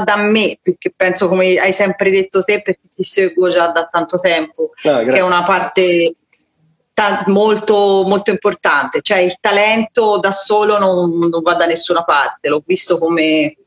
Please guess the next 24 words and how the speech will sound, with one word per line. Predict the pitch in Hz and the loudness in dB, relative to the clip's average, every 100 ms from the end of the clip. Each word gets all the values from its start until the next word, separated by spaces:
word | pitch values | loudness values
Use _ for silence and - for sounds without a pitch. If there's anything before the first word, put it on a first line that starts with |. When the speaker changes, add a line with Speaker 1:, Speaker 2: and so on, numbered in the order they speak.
| _ - | _ -4
Speaker 1:
come | 180 175 | -4 -2
pittrice, | 190 - 196 208 214 - 208 208 196 185 147 151 151 165 151 - | -6 -4 -2 0 0 0 0 2 2 0 -2 -6 -4 -2 -2 0
può | 175 | 0
essere | 170 - 180 175 | 0 0 0 2
brava, | 175 180 185 180 170 | 2 2 0 2 0
però | 170 165 | 2 0
se | 170 175 | 0 -2
non | 165 160 | -4 -4
ti | 170 | -4
sai | - 170 | -2 0
vendere, | 175 185 180 180 175 170 - _ _ _ _ _ | 0 0 0 0 0 -2 -4 _ _ _ _ _
eh, | - - - - | -10 -8 -8 -8
se | - | -4
non | 202 | -2
sai | - 214 | 0 0
vendere | 202 208 196 | 0 0 0
quello | 196 190 190 | 2 2 2
che, | 190 175 | 0 0
che, | 185 170 | 0 0
insomma, | 151 - _ _ - 220 _ _ | -2 -6 _ _ -8 -8 _ _
che, | - - | -4 -4
che | - | -4
sai | - 180 | -2 0
fare, | 180 175 160 175 185 180 165 143 | 0 0 2 2 2 2 2 -2